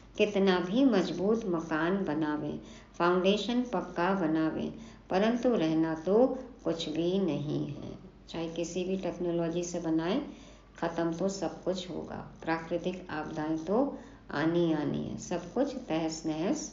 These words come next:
हो जाएगा। वह समझते हैं earthquake में भी गिर न सके। Japan में बनाते हैं ना, देखो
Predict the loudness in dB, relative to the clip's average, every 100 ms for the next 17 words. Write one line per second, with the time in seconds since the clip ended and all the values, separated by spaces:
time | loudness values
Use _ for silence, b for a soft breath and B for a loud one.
0 | -8 -2 -2 -2 -4 -6 -10 -12 -16 B
1 | B B B B B 4 4 6 4 4
2 | 2 0 2 2 0 0 -2 -2 0 0
3 | 0 2 2 4 2 2 0 0 2 0
4 | -2 -6 -6 -8 -10 -16 B B B -4
5 | -2 0 2 2 2 0 0 -2 2 4
6 | 4 2 -2 -6 -10